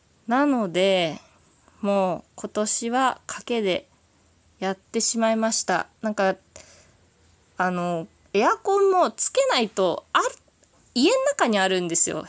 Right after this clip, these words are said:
部屋の中に。<laughs> エアコンが。邪魔でしょうがないんで。邪魔なんで、もういいやと思ってつけました。今、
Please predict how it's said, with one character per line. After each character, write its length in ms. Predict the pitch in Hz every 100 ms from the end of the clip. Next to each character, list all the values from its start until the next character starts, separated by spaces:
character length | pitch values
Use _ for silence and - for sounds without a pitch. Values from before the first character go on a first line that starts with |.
| -
部 60 | 220
屋 140 | 220
の 60 | 220
中 260 | 220 190
に。 120 | 190 233 - - -
<laughs> 400 | - _ _ -
エ 100 | 196
ア 120 | 196
コ 200 | 190 196
ン 120 | 185
が。 180 | 185 185 - - - - _ _ _
邪 260 | - 220 202
魔 240 | 240 339
で 220 | 339 349 330
し 400 | - - - 302
ょ 60 |
う 40 | 320
が 400 | 294 285 - 302
な 120 | 277
い 120 | 247
ん 200 | 196 180
で。 180 | 170 190 - - - - - - - -
邪 180 | 202 202
魔 200 | 233 269
な 160 | 294
ん 160 | 277 208
で、 320 | 185 180 214 - _ _ _
も 180 | 202 190
う 80 | 185
い 140 | 220
い 60 | 294
や 180 | 226 -
と 120 | 185
思 140 | 190
っ 80 | 190
て 380 | _ - 185 - _ _
つ 180 | - -
け 120 | 208
ま 200 | 208 208
し 160 | 214 -
た。 220 | - -
今、 320 | - 214 185